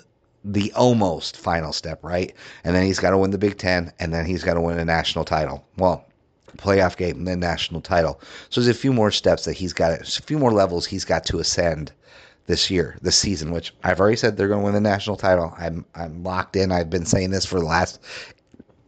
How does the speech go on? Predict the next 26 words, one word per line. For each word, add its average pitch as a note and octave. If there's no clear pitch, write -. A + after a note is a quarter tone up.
eight A#2
seasons. F#2+
You F2+
go F#2
back G#2+
and F2+
look G#2
it G#2+
up. -
I've E3+
been F2+
saying G2
this G2+
ever G2+
since G#2
Harbaugh G2
got F#2
hired. D2+
I, -
I E2+
went E2+
with F2+
the E2
Dabo F#2
Swinney, G2
um, E2